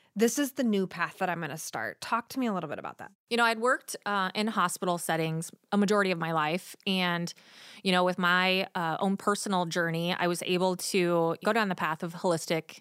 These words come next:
Speaker 2: healing, you know, and these things all worked for me. My beginning thought was, "If this works for me,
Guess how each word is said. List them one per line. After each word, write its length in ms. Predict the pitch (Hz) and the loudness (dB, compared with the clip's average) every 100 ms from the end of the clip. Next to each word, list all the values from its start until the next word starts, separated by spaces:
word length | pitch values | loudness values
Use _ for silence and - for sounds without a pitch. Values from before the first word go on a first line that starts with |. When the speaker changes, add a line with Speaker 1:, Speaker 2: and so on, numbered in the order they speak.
| _ | _
Speaker 2:
healing, 580 | - 220 180 101 107 185 | 0 2 2 -2 -8 -8
you 80 | 180 | -2
know, 80 | 165 | 0
and 100 | 170 | 0
these 180 | 175 180 | 0 0
things 240 | 220 202 | 0 0
all 260 | - 170 165 | 0 0 0
worked 240 | 160 - | -4 -6
for 160 | - 175 | -8 -6
me. 260 | 165 - _ _ - | -6 -10 _ _ -4
My 100 | 170 | -2
beginning 340 | 180 226 277 | 2 2 0
thought 280 | 208 165 117 | 2 2 2
was, 200 | 160 156 | -2 -2
"If 100 | 180 | -2
this 200 | 220 - | -2 2
works 240 | 277 - | 0 0
for 160 | - 226 | -2 0
me, 320 | 170 170 | 0 0